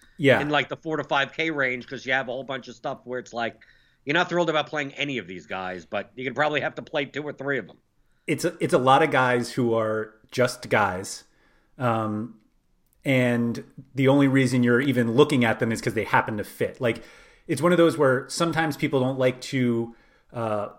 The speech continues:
Speaker 1: play certain guys because it just, like, walks you into a construction. Uh, but I think if you don't walk into that construction this week, it's a mistake.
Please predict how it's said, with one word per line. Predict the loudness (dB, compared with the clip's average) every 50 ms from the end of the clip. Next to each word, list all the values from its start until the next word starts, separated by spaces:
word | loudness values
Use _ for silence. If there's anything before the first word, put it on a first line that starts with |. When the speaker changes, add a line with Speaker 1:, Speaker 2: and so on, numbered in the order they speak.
| _ _ _ _ -6
Speaker 1:
play | 0 0 2 2 0
certain | 0 -2 -2 -2 0 2 4
guys | 4 6 4 4 2
because | -2 -6 -6 -4
it | -4
just, | -2 -2 0 0
like, | -2 -2 0
walks | 2 2 2 2 0 -4 -4
you | -4 -4
into | -4 -4 -4 -4 -4
a | -4
construction. | -6 -8 -8 -8 -6 -8 -8 -8 -8 -8 -8 -8 -10 -12 -18 -20 -20 -20 -20 -20 -20 -20 -10 -4
Uh, | -2 -2 0 0 -2 2
but | 4 4
I | 4 4
think | 4 2 0 0
if | 0 0
you | -2
don't | 0 2 2 2 4 6
walk | 4 4 4 2
into | 0 -2 -2
that | -2 -2 -4
construction | -4 -8 -6 -4 -4 -4 -4 -4 -8 -8 -6
this | -8 -8 -8 -8
week, | -8 -8 -10 -10 -12
it's | -14 -12 -12
a | -12
mistake. | -12 -12 -12 -14 -16 -18 -20 -20